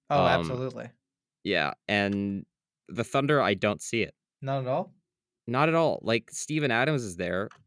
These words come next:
Speaker 2: I don't
Speaker 1: Steven
Speaker 2: know
Speaker 1: Adams is not
Speaker 2: what
Speaker 1: gonna be there forever.
Speaker 2: Yeah, I know, but what is he replacing that Steven Adams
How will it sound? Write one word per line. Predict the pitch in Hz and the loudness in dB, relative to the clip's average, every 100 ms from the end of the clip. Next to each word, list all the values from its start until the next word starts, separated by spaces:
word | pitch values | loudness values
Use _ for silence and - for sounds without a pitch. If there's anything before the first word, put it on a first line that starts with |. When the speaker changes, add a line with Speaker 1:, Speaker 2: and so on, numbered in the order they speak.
| _ _ | _ _
Speaker 2:
I | 76 | -2
don't | 123 | 0
Speaker 1:
Steven | 196 | 4
Speaker 2:
know | 185 | 6
Speaker 1:
Adams | 180 180 151 | 6 4 2
is | |
not | 147 | 2
Speaker 2:
what | 139 | 2
Speaker 1:
gonna | 147 | 2
be | 139 | -2
there | 139 131 | -2 -2
forever. | 120 131 110 - _ _ _ _ | -2 -2 -4 -12 _ _ _ _
Speaker 2:
Yeah, | 190 170 | 2 4
I | 185 | 6
know, | 190 | 4
but | 143 - | 2 0
what | 131 151 | 2 2
is | 151 | 2
he | 180 | 0
replacing | 135 - 117 120 - 95 | 0 2 2 2 2 0
that | 82 | -2
Steven | - 113 107 98 | -2 -2 0 0
Adams | 71 95 92 85 82 | 0 0 0 -2 -8